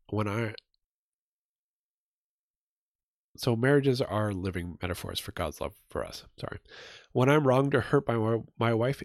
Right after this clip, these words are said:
it teaches me about how God feels when I'm wrong or hurt him. When I hurt her, I feel remorse, not because I've done something wrong that violated a contract,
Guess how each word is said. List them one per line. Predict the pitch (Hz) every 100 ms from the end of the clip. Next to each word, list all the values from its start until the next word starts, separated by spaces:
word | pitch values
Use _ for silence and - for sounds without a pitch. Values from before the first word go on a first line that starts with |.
| -
it | 120
teaches | - 147 127 123
me | 120 107
about | 95 107 107
how | - 110 104
God | 101 98 98 98 98 _ _ _
feels | - 113 107 104
when | 107 101
I'm | 67 104 98
wrong | 90 95 92
or | - 92 92
hurt | - 95
him. | - 92 92 _ _ _ _ _ _ _ - -
When | 120
I | 117
hurt | 98 123 117
her, | 131 139 135
I | 113
feel | 117 135 117
remorse, | 113 135 107 -
not | 123 113
because | 120 - 117 107 - - - _
I've | 113
done | 113 117
something | - 107 98
wrong | 123 131
that | 90
violated | 92 101 101 110 101 92
a |
contract, | 90 - 156 139 90 -